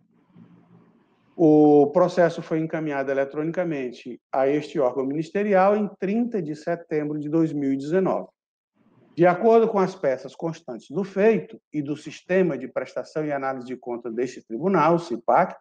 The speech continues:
verifica-se que a prestação de contas em referência foi enviada a esta Corte de Contas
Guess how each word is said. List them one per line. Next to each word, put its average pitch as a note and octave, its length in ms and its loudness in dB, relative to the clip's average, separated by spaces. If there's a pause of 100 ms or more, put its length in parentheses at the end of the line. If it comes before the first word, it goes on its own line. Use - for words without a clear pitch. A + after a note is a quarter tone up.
(580)
verifica-se G3+ 800 4
que D3+ 200 0
a D3+ 60 4
prestação F3+ 540 -2
de A#3 120 -2
contas F#3+ 420 -2
em B2+ 80 -6
referência F3 720 2
foi F#3+ 220 0
enviada F3 500 4
a C#3 40 6
esta C3 240 -2
Corte B2 300 -12
de D3+ 140 -6
Contas F#3 500 -2